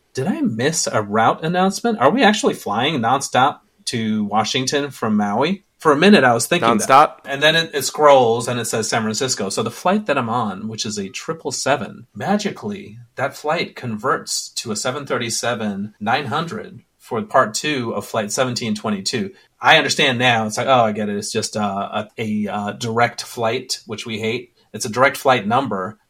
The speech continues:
Speaker 1: That's all
Speaker 2: But
Speaker 1: that's
Speaker 2: it's
Speaker 1: direct
Speaker 2: not
Speaker 1: about.
Speaker 2: even, but per, I, and I'm not trying to dredge up direct versus nonstop. This still is not even the, the term that the airline industry
Speaker 1: <laughs>
Speaker 2: uses for direct. Direct service is you don't have to get off the airplane.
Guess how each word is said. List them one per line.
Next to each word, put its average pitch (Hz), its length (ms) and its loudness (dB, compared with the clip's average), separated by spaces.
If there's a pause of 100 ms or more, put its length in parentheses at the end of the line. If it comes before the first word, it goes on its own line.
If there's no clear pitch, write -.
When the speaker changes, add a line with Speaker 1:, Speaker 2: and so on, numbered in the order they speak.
(320)
Speaker 1:
That's 123 280 2
all 147 60 4 (120)
Speaker 2:
But - 80 0
Speaker 1:
that's 139 120 2
Speaker 2:
it's - 120 -2
Speaker 1:
direct - 60 0
Speaker 2:
not 127 180 2
Speaker 1:
about. 135 300 0
Speaker 2:
even, 127 400 -2
but 127 320 4
per, 135 320 2 (100)
I, 123 240 0
and 113 380 -2
I'm 110 120 -4
not 107 220 2
trying 127 160 0
to 113 80 -8
dredge 113 300 0
up 113 240 -2
direct 90 340 -6
versus - 240 -4
nonstop. 113 680 -2 (440)
This 117 160 -4
still 131 320 2
is 113 120 0
not 110 300 0
even 107 440 -6
the, 95 180 -18 (320)
the 101 240 -14 (120)
term 101 680 0 (360)
that 110 200 -2
the 101 100 0
airline 104 320 2
industry 101 460 -4
Speaker 1:
<laughs> 95 140 -10
Speaker 2:
uses 98 520 -8
for 110 400 -4
direct. 104 640 -2
Direct 110 460 -2
service 110 640 0
is 98 320 -8
you 101 100 -10
don't 101 260 -6
have 95 220 -6
to 98 80 -12
get 95 100 -6
off 92 200 -4
the 104 100 -12
airplane. 98 540 -10